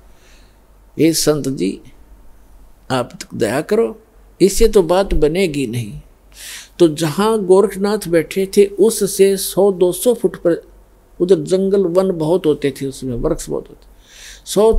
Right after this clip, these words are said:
फु-, दो सौ फुट की दूरी पर एक वृक्ष के नीचे परमात्मा बोले, "भाई, मैं यहाँ बैठता हूँ और परमात्मा में धुन लगाता हूँ और अर्ज करता हूँ भगवान से,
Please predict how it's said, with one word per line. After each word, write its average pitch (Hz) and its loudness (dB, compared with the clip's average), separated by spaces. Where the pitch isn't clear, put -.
फु-, - -8
दो 180 2
सौ 226 0
फुट 185 -4
की 202 -6
दूरी 160 2
पर 190 0
एक 160 -4
वृक्ष 185 -4
के 143 0
नीचे 131 -4
परमात्मा 123 -6
बोले, 139 -2
"भाई, 170 0
मैं 156 -4
यहाँ 131 -4
बैठता 123 -4
हूँ 147 -10
और 160 4
परमात्मा 208 2
में 196 -2
धुन 202 0
लगाता 135 0
हूँ 120 -10
और 127 -2
अर्ज 175 0
करता 123 -2
हूँ 202 -4
भगवान 127 -4
से, - -6